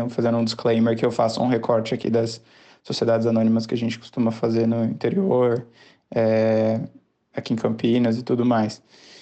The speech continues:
Eu acho que esse é o instrumental aí pra, pra todos.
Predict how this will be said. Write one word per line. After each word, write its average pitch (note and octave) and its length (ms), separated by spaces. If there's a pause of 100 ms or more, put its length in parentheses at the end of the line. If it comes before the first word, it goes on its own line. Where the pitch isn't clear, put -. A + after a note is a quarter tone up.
(380)
Eu - 140
acho A2+ 180
que A#2 120
esse A#2 180
é A#2 60
o A#2 120
instrumental A#2 840
aí A2+ 160
pra, A#2 440 (240)
pra - 160
todos. A2 480